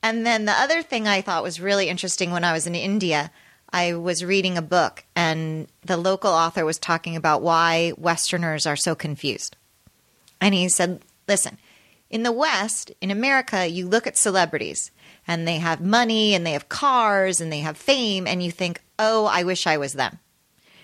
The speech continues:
He said, "In India, we don't think like that. We walk down the street and we look at someone who's living on the street or missing a limb or has a problem or doesn't have anywhere to live, and we think, 'Thank God I'm not you.'"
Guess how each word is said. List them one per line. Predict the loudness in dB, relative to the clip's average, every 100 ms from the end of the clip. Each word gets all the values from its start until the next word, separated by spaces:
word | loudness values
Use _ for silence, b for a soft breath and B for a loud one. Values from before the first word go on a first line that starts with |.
| b
He | -2
said, | 0 0
"In | 0
India, | 0 0 2 2
we | 2 2
don't | 2 2
think | -2 -2
like | -4 -4
that. | -6 -6 B B B 0
We | 2
walk | 2 2 0
down | 0 0
the |
street | 0 0 2 2 2
and | 0
we | 0
look | 0 0
at | 0
someone | 0 2 0
who's | 0 -2
living | 0 2 2 0
on | 0
the | 0
street | -2 0 0 2
or | 2
missing | 2 2 2 0
a | -2
limb | 0 2 2 0
or | -4
has | -2 -2 -2
a |
problem | -6 0 2 2 0 -2
or | -2
doesn't | -2 0 0
have | 0
anywhere | 0 0 0
to | 0
live, | 0 -2
and | -2
we | -6 -6
think, | -4 -4 -6 b b _
'Thank | -2 2
God | 2 2
I'm | 2
not | 0 -2
you.'" | -4